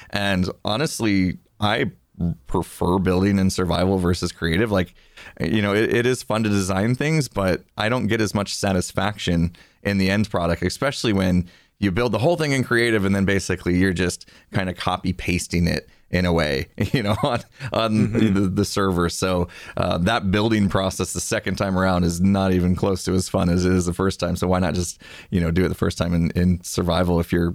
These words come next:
Speaker 1: if you're confident, uh, with your, your skills of designing on the fly. So yeah, it's been a fun learning process that I've gone through as well. And I, I kinda see some of those same struggles that I've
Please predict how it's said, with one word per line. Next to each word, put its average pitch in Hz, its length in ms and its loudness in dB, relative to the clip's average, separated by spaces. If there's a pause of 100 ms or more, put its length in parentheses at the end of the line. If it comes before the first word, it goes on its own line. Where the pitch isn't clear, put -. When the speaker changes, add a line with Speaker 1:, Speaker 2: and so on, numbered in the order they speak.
(120)
Speaker 1:
if 87 160 0
you're 90 80 0
confident, 92 500 -2 (420)
uh, 82 240 2
with 85 220 0
your, 85 280 2
your 90 200 2
skills 87 400 -2
of 82 120 -2
designing 87 380 2
on 78 120 2
the 80 40 0
fly. 87 320 0
So 80 360 -2 (400)
yeah, 98 160 2
it's 98 100 -4
been 113 120 0
a 101 40 -2
fun 101 200 0
learning 98 200 2
process 90 440 -2
that 92 100 2
I've 90 160 2
gone 90 180 2
through 87 220 0
as 82 120 -2
well. 90 240 2
And 85 120 2
I, 87 80 2 (100)
I 80 60 0
kinda 90 240 0
see 90 160 -2
some 90 160 -2
of 80 60 0
those 90 120 0
same 90 180 -2
struggles 85 380 0
that 87 80 0
I've 87 220 -2